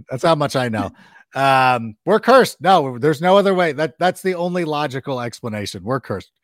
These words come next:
Cursed organization. Uh, how about another <laughs> question, Sammy? We're running through these.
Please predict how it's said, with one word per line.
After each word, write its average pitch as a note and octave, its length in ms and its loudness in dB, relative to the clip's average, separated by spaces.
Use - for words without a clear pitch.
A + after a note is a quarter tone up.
Cursed G3 280 2
organization. C3 720 -4
Uh, D3+ 220 4
how D#3+ 80 6
about A#3 140 2
another F#3+ 260 2
<laughs> - 20 -6
question, B2+ 480 -6
Sammy? G#2+ 280 -12
We're D3 160 -6
running D#3 280 -4
through D3+ 180 -6
these. A2 180 -8